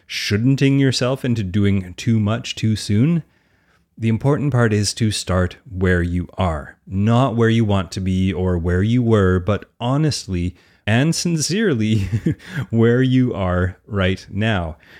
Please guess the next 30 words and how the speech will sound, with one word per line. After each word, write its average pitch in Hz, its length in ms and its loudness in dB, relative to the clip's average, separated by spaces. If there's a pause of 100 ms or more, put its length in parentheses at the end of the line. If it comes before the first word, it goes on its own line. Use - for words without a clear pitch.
(100)
It 123 180 0
doesn't 143 400 2
matter 131 380 2
if 90 100 -2
you 101 140 0
used 110 240 0
to 117 60 -6
be 113 100 0
able 110 160 2
to 104 80 2
run 101 240 2
a 101 60 0
forty-minute 104 720 0
ten 107 280 -2
K 95 380 0
or 85 180 0
if 92 160 -2
you 107 80 0
could 101 180 -2
hold 110 420 0
the 110 60 2
Bird 98 440 2
of 107 160 0
Paradise 101 560 0
pose 104 380 -2
for 107 180 -2
more 104 180 0
than 101 200 -2
sixty - 360 -6
seconds. 104 480 -6